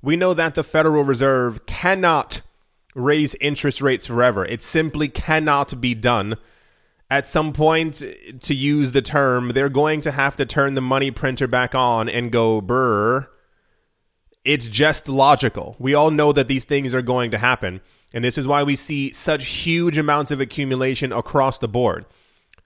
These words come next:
And not a lot of it is actually, uh, being dumped or sold off. I think it's, this is why we're not seeing, like, sixteen percent drops in a day.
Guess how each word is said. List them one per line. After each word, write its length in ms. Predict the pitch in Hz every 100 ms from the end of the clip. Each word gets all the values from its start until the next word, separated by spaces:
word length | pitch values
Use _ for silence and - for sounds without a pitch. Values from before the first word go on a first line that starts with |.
| -
And 120 | 113
not 160 | 127 147
a 40 |
lot 240 | 151 151
of 80 | 151
it 80 | 143
is 100 | 135
actually, 760 | 139 139 156 135 135 131 127 127
uh, 420 | 120 120 117 117
being 400 | 120 110 135 123
dumped 340 | 104 131 135
or 120 | - 123
sold 400 | - 131 120 123
off. 320 | 120 107 - - _ _
I 120 | -
think 200 | 110 135
it's, 140 | 139 -
this 440 | 147 147 139 135
is 100 | 165
why 240 | 151 156 160
we're 260 | 135 143
not 260 | 151 151 143
seeing, 320 | - 143 139
like, 160 | 139 123
sixteen 540 | - 165 - - 151
percent 380 | 135 139 - 131
drops 340 | 120 131 -
in 80 | 131
a 60 | 107
day. 300 | 135 92